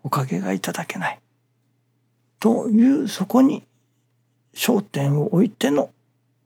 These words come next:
まあ、信心の精進を進めていくところに、限りないおかげ、限りない人の助かりへとつながっていく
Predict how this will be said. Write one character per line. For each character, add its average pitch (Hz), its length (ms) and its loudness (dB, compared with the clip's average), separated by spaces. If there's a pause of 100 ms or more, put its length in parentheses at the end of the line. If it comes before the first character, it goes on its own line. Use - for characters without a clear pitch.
(220)
ま - 260 -4
あ、 - 80 -14 (440)
信 147 260 4
心 127 280 4
の 131 100 2
精 - 320 -2
進 - 180 -6 (440)
を - 160 -2
進 - 340 0
め 233 100 0
て - 160 -4
い 214 80 -2
く - 120 -10
と 110 100 -4
こ - 160 0
ろ 143 140 2
に、 156 200 -8 (640)
限 143 300 -2
り 151 100 2
な 185 200 4
い - 140 -4
お 151 80 -10
か - 180 -6
げ、 - 200 -14 (1300)
限 147 340 -2
り 143 40 0
な 190 220 6
い - 100 -2
人 180 180 2
の 175 160 0
助 - 280 -4
か 196 100 0
り 202 160 -6
へ 185 60 -8
と 214 180 -6
つ - 160 -6
な 170 100 0
が 160 100 -4
っ - 60 -14 (100)
て - 120 -14
い - 40 -20
く - 180 -18